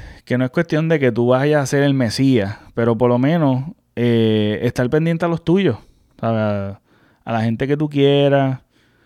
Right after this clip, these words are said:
las personas que están aisladas. Hay un número de teléfono que tú puedes llamar,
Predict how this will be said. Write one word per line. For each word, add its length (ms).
las 80
personas 380
que 80
están 320
aisladas. 920
Hay 220
un 180
número 380
de 240
teléfono 640
que 120
tú 160
puedes 320
llamar, 520